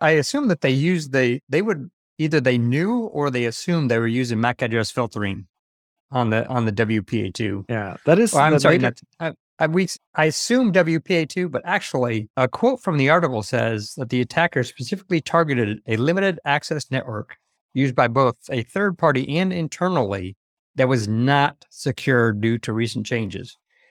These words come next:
Speaker 1: And whenever I hear Wi-Fi and not secure, that immediately makes me think
Speaker 2: <laughs>
Speaker 1: no encryption.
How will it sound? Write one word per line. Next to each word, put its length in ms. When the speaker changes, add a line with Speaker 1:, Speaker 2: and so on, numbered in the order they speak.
Speaker 1:
And 200
whenever 320
I 80
hear 300
Wi-Fi 520
and 260
not 220
secure, 500
that 160
immediately 520
makes 260
me 160
think 320
Speaker 2:
<laughs> 220
Speaker 1:
no 260
encryption. 560